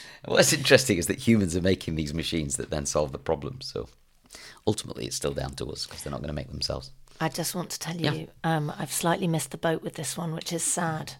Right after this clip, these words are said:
Speaker 1: Oh,
Speaker 2: Because
Speaker 1: oh, yes, I know
Speaker 2: a
Speaker 1: this one.
Speaker 2: girlfriend, a girlfriend of mine
Speaker 1: Yeah.
Speaker 2: sent me this.
Speaker 1: Yeah.
Speaker 2: And
Speaker 1: This is a new recommendation, folks.
Speaker 2: you might be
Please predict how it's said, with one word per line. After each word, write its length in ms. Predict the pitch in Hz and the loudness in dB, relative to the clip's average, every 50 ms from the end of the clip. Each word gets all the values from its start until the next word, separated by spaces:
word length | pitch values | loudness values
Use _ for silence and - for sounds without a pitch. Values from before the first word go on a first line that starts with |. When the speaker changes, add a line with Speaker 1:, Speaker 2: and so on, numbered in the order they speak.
| - _ - - - - - 170 | -20 _ -20 -20 -20 -14 -10 -6
Speaker 1:
Oh, 300 | 190 214 226 226 220 - | -4 -4 -2 -4 0 4
Speaker 2:
Because 520 | 190 175 185 202 196 180 170 170 165 160 | 4 4 6 6 8 8 10 10 10 8
Speaker 1:
oh, 40 | - | 6
yes, 400 | 190 175 180 190 190 175 - - | 6 4 6 6 6 6 4 0
I 140 | 175 175 190 | 2 2 0
know 280 | 185 185 196 196 208 220 | 2 2 2 4 4 6
Speaker 2:
a 40 | |
Speaker 1:
this 220 | 214 202 - - - | 6 6 6 8 8
one. 100 | 196 185 | 10 10
Speaker 2:
girlfriend, 460 | 185 185 - 180 170 208 185 180 - - - | 10 10 6 4 4 4 4 4 2 2 0
a 60 | 190 170 | 0 2
girlfriend 460 | - 190 185 185 - - 185 165 165 | 4 4 4 4 4 0 0 0 2
of 60 | - | 4
mine 180 | - 156 165 165 | 6 6 6 6
Speaker 1:
Yeah. 60 | 139 | 4
Speaker 2:
sent 260 | 131 - 170 170 - | 4 4 4 4 4
me 100 | 185 175 | 2 0
this. 420 | 160 - 143 139 135 - - - | 2 0 -2 -2 -2 -4 -2 2
Speaker 1:
Yeah. 240 | - 117 98 - - - - - _ - - - - - - - _ - | 6 6 6 6 4 -2 -10 -18 _ -20 -20 -20 -20 -20 -20 -18 _ -2
Speaker 2:
And 440 | 185 160 156 156 151 151 147 147 147 - - - _ _ _ _ _ _ _ _ _ _ | 2 2 4 4 2 2 0 -2 -4 -6 -10 -12 _ _ _ _ _ _ _ _ _ _
Speaker 1:
This 100 | - - | -2 0
is 60 | 85 | 0
a 40 | 76 | 0
new 180 | 78 80 78 | 0 0 0
recommendation, 680 | 73 71 69 - 73 69 67 65 69 67 - - - - | -2 -2 -4 -4 -6 -6 -4 -6 -6 -8 -8 -10 -12 -14
folks. 320 | - - - - - - - _ | -16 -20 -20 -16 -16 -18 -16 _
Speaker 2:
you 540 | - 170 175 170 165 165 165 160 160 156 - - _ _ _ _ _ _ _ _ _ _ _ _ _ _ _ _ _ | -4 0 2 2 4 4 2 2 0 -2 -4 -8 _ _ _ _ _ _ _ _ _ _ _ _ _ _ _ _ _
might 300 | - 160 160 151 143 - | -2 0 0 0 -2 -2
be 400 | - 165 160 156 156 160 - - | 0 2 2 2 2 -2 -6 -10